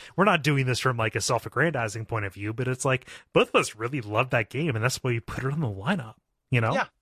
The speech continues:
Speaker 2: Exactly. And, and the fact that it doesn't, the fact that it is kind of unpredictable to go back to things you already know, not
Speaker 1: Mm-hmm.
Speaker 2: only speaks to that, like, that fallibility of memory and how nostalgia works, but it also makes for a better show, I think.
Speaker 1: Yeah.
Speaker 2: Not to pat ourselves on the back too much on our
Speaker 1: No, no, but I
Speaker 2: stand-up
Speaker 1: mean, like,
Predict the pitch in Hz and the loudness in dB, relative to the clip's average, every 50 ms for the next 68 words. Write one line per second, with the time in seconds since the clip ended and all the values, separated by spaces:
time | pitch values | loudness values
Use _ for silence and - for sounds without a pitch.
0 | _ _ _ _ _ _ - 220 196 - 294 277 - 147 135 139 160 165 180 180 | _ _ _ _ _ _ -16 -8 -4 -4 -4 -4 -2 -4 -2 -2 -2 -2 -4 -2
1 | 180 175 175 165 160 - 180 190 208 - - 190 180 160 143 147 139 147 143 135 | -2 -2 0 0 0 0 2 0 0 0 -2 -4 -2 0 0 0 0 2 0 -2
2 | 135 - - 143 131 180 180 180 175 160 151 147 147 131 139 135 - 139 131 131 | -2 -6 -6 -2 2 2 2 2 2 0 0 0 -2 -2 -4 -4 -2 -2 0 0
3 | 135 127 120 - - 131 127 - 135 117 123 120 - 131 127 127 127 120 123 120 | 0 -2 -2 -2 -2 -4 -2 -2 -4 -2 -2 -2 -2 -2 0 0 2 2 2 2
4 | 117 - 131 - 135 123 123 110 123 127 120 113 117 117 110 104 113 143 180 180 | 0 -2 -4 -2 -2 -2 -2 0 2 2 4 4 4 2 0 -2 0 2 2 4
5 | 131 120 113 113 113 - _ - - - - 143 151 165 170 175 165 147 - - | 4 4 2 0 0 -4 _ -20 -20 -10 -4 0 2 4 4 4 2 2 0 -2
6 | 175 151 - - 127 127 120 120 117 123 120 120 117 - - - 127 123 - - | -6 -6 -4 -2 2 2 4 4 2 2 0 -2 -2 -6 -8 -4 -4 -2 0 2
7 | 127 127 123 123 113 123 120 120 117 113 110 113 120 117 120 117 117 113 110 110 | 2 2 2 2 0 0 0 0 0 0 0 0 0 2 2 2 0 0 -2 0
8 | 120 120 113 110 101 123 120 120 113 117 110 113 110 107 113 - - 139 135 113 | 0 -2 -2 -2 0 0 2 2 2 -2 -2 -2 -2 -4 -4 -4 -2 -2 0 2
9 | 110 127 135 131 - 135 123 117 110 - - 113 107 - 113 110 104 - - 135 | 4 4 2 2 0 -2 -2 -2 -6 -6 -6 -6 -4 -4 -4 -6 -4 -2 0 2
10 | 123 113 107 113 143 151 - 117 123 110 - - 147 139 143 - 131 131 127 120 | 2 4 4 4 4 4 4 2 2 2 2 0 0 0 0 0 0 2 2 2
11 | - 120 110 117 113 117 120 190 190 - - 123 120 117 - - 120 117 117 117 | 0 -2 -6 -6 -4 -2 0 0 0 0 -2 -4 -2 -2 -2 -2 0 2 4 4
12 | 196 269 359 330 190 135 123 147 180 156 123 120 143 131 135 139 135 127 120 123 | 6 6 6 6 6 6 4 2 2 2 4 4 4 4 4 2 0 0 0 0